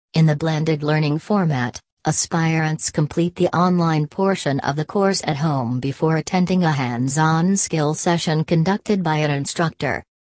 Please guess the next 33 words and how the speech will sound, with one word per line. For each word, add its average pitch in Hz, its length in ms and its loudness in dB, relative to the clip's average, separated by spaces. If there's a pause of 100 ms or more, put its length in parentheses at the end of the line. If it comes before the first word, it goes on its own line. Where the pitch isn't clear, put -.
(160)
This 185 240 0
format 127 520 -2
allows 156 500 0
for 151 160 -6
seventy-five 214 880 2
percent 156 540 -2
of 151 160 -4
the 165 80 -2
course 151 400 0
to 214 80 -2
be 202 120 2
completed 165 600 0
online, 143 720 -2 (220)
with 185 160 -2
the 185 100 2
remaining 170 500 0
twenty-five 180 720 0
percent 180 520 0
completed 170 640 0
in 170 100 0
a 151 80 -2
classroom. 131 720 -4 (460)
Therefore, 160 680 0 (220)
students 139 480 -2
can 143 220 -2
complete 170 440 -2
the 156 80 0
main 165 380 2
portion 165 480 0
of 160 180 -4
the 151 100 -2
course - 380 0
whenever 165 420 2